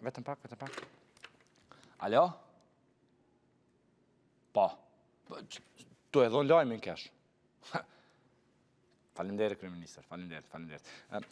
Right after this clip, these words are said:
kryeministri jon sapo na ka informuar, më informoi nëpërmes telefonit, ka vendosur t'ia shtyj afatin Kforit. Po, ka vendosur t'ia shtyj afatin Kforit për një datë të pacaktuar. Nuk dihet se sa do t'ia shtyj afatin Kforit, por sipas burimeve në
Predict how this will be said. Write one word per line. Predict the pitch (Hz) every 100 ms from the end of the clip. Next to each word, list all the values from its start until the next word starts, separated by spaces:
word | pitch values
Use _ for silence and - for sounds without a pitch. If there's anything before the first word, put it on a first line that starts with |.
| -
kryeministri | - 127 147 160 127 131
jon | 147 135
sapo | - 127 - 113 110
na | 107
ka | -
informuar, | 101 - 101 143 151
më | 104 95
informoi | 95 92 98 92
nëpërmes | 92 92 -
telefonit, | 98 98 170 170 - - -
ka | - 101
vendosur | 101 123 117
t'ia | 107 92
shtyj | - 117 110 92
afatin | - 92 - 87 -
Kforit. | - 87 - - - _ -
Po, | 127
ka | - 101
vendosur | 104 98 92
t'ia | 95
shtyj | - 90
afatin | 82 92 98
Kforit | - 170 143 - -
për | 127 107
një | 90
datë | 123 -
të | 113 -
pacaktuar. | 180 143 - 92 92 - - -
Nuk | 196 127
dihet | 120 104
se | 107
sa | - 101
do | 95
t'ia | 95
shtyj | - 104
afatin | 85 90 - 85
Kforit, | - - - - -
por | - 110 107 -
sipas | - 123 101 98
burimeve | 131 131 101
në | 95